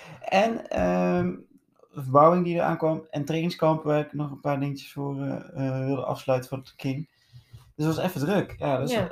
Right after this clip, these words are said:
Speaker 1: ja.
Speaker 2: kwam er echt niet van, hè?
Speaker 1: Nee.
Speaker 2: Nee.
Speaker 1: Maar we zijn
Speaker 2: En
Speaker 1: er weer.
Speaker 2: Ja, want
Speaker 1: Zijn er
Speaker 2: ik
Speaker 1: weer.
Speaker 2: heb in de vorige pe-, podcast ooit verteld dat jij een, eh,
Speaker 1: Een waterkoker moest kopen.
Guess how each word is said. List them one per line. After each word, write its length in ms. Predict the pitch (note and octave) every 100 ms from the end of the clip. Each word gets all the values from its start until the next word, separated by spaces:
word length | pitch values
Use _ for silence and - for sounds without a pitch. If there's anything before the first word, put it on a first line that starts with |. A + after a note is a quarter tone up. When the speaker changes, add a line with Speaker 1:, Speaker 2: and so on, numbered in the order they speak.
| -
Speaker 1:
ja. 140 | D3 D#3
Speaker 2:
kwam 200 | B3+ C#4
er 80 |
echt 140 | D4 C#4
niet 140 | A3
van, 160 | F#3 F3
hè? 100 | C4+ F4+ - _ -
Speaker 1:
Nee. 300 | C3 G#2+ - - - -
Speaker 2:
Nee. 140 | -
Speaker 1:
Maar 280 | F3+ G3 - -
we 60 |
zijn 140 | B2+ D3
Speaker 2:
En 60 |
Speaker 1:
er 60 | C3+ A2
weer. 180 | - _
Speaker 2:
Ja, 200 | - B3 A3
want 120 | G#3+
Speaker 1:
Zijn 140 | B2 A#2+
er 60 |
Speaker 2:
ik 60 | G#2
Speaker 1:
weer. 440 | - - _ G3+
Speaker 2:
heb 220 | G3+ B3 -
in 100 | A3+
de 60 |
vorige 280 | G3 C4 C#4+
pe-, 440 | - G3+ G3 - - -
podcast 520 | G3 F3+ F#3+ F#3 -
ooit 180 | G#3+ G#3+
verteld 300 | - G#3 G3+
dat 120 | G3+
jij 460 | G#3 G3 G3 G3+ -
een, 400 | G3 F#3+ F#3+ - -
eh, 680 | G3+ G3 G3 G3 - - -
Speaker 1:
Een 80 | D3
waterkoker 580 | C#3+ F3 G3 F#3+ F3 E3
moest 140 | E3
kopen. 480 | E3+ C#3 B2+ A#2